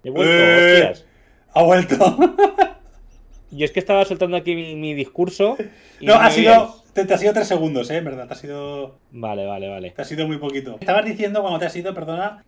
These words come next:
Speaker 2: que en muchas ocasiones parece ser que Disenso está utilizando ese dinero para pagar a gente de Vox o algo así, o a cargos o algo así estabas diciendo.
Speaker 1: Cl-, claro, simplemente es, pues bueno, me voy a realizar un curso. ¿Quiénes son la gente que lo percibe?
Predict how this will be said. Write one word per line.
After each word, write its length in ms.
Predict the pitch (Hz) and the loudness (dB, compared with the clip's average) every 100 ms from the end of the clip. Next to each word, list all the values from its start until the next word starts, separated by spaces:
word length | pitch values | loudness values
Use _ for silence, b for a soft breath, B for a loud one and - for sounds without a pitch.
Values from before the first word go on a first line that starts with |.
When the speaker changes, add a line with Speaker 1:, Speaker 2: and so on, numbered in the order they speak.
| _ | _
Speaker 2:
que 320 | - 180 196 208 | -6 -4 -4 -6
en 100 | 170 | -10
muchas 220 | 170 185 | -10 -10
ocasiones 500 | 185 180 180 196 202 | -8 -6 -6 -6 -6
parece 320 | 170 160 170 | -8 -8 -12
ser 140 | 156 | -12
que 60 | 160 | -12
Disenso 340 | 156 160 151 | -12 -12 -14
está 340 | 160 160 156 160 | -10 -6 -4 -4
utilizando 520 | 156 156 139 139 139 | -6 -12 -14 -12 -14
ese 100 | 139 | -16
dinero 260 | 139 135 147 | -14 -12 -8
para 160 | 139 | -8
pagar 320 | 123 113 120 143 | -8 -10 -8 -6
a 500 | 139 123 117 107 _ _ | -4 -6 -10 -14 _ _
gente 340 | - 127 127 | -14 -14 -14
de 80 | 107 | -10
Vox 300 | 139 156 127 | -8 -6 -8
o 40 | |
algo 120 | 117 | -14
así, 160 | 113 165 | -14 -12
o 100 | 123 | -14
a 60 | 113 | -10
cargos 320 | 131 135 123 | -10 -10 -12
o 20 | |
algo 140 | 127 | -12
así 80 | 123 | -14
estabas 260 | 120 123 113 | -12 -14 -14
diciendo. 340 | 107 107 107 _ | -18 -20 -20 _
Speaker 1:
Cl-, 160 | 127 - - | -12 -12 -6
claro, 420 | 151 165 147 202 | 0 2 2 0
simplemente 560 | 160 139 135 135 151 135 | -6 -6 -6 -6 -4 -6
es, 80 | |
pues 140 | 117 110 | -6 -8
bueno, 160 | 143 | -6
me 80 | 147 | -2
voy 140 | 147 160 | -2 -2
a 40 | |
realizar 260 | 160 156 165 | -4 -6 -8
un 140 | 156 | -8
curso. 480 | 139 127 - 92 90 b b b _ | -6 -6 -6 -8 -8 b b b _
¿Quiénes 300 | 151 160 170 | -6 -4 -4
son 180 | 185 175 | -2 0
la 120 | 170 | -2
gente 300 | 165 165 160 | -2 -6 -4
que 60 | 160 | -4
lo 100 | 156 | -4
percibe? 640 | 156 127 127 107 92 82 | -4 -6 -4 -4 -4 -8